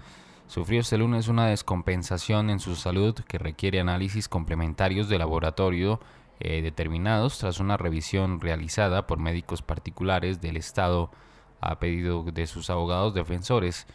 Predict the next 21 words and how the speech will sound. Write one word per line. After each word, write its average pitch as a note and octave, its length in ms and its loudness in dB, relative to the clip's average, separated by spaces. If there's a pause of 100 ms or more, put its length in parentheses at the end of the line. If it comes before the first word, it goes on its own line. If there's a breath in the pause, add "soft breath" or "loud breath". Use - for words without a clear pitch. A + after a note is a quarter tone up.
(280 loud breath)
No - 80 -4
olviden F#2+ 320 2
dejar F2+ 240 2
un F#2+ 80 0
comentario F2 640 0
en E2+ 100 -2
este F2 340 0
video F2+ 400 2
y G#2 80 2
un F#2 120 0
me F2+ 80 0
gusta G2 220 -4
también F2+ 340 0
para E2+ 160 0
apoyar F2+ 360 -2
a F#2 40 0
nuestro F2 260 -2
equipo F2 480 0
investigativo. E2 640 -2
Muchas D#2+ 320 -6
gracias. D#2+ 440 -4